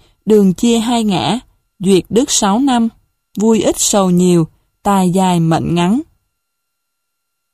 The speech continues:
Trúc Khê dịch. Sinh thời, khi viết văn làm thơ, bà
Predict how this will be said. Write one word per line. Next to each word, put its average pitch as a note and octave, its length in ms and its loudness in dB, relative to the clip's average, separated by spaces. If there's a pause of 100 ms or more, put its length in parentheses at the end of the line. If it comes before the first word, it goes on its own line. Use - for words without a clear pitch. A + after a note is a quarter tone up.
Trúc C#4+ 180 -4
Khê G3+ 280 -4
dịch. E3 260 -2 (1400)
Sinh A#3 220 -2
thời, F#3+ 320 -2 (240)
khi G#3+ 300 -2
viết A#3 240 -6
văn G#3+ 240 -2
làm F3+ 200 0
thơ, G#3 320 -2 (280)
bà G3 260 -2